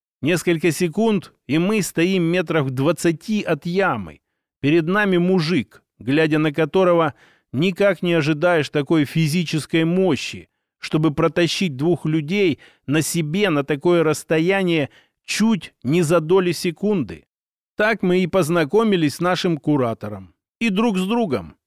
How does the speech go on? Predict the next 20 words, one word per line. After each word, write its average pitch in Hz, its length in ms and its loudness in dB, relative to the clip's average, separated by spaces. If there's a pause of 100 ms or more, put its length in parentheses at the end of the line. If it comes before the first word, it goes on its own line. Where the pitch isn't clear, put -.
(140)
Соня 214 500 2
вытащила 175 540 2
своё 170 320 0
первое 170 420 2
сердце 170 600 0 (360)
на 147 160 0
чистой 175 460 0
интуиции, 170 880 0
без 139 280 -4
серьёзных 170 680 0
вычислений. 165 800 -2 (340)
Это 190 220 0
был 202 240 2
какой-то 175 480 0
особо 165 440 0
опасный 165 440 -2
сплав, 156 640 -2 (300)
излучавший 156 800 0
жёсткую 156 680 0
радиацию. 151 800 -2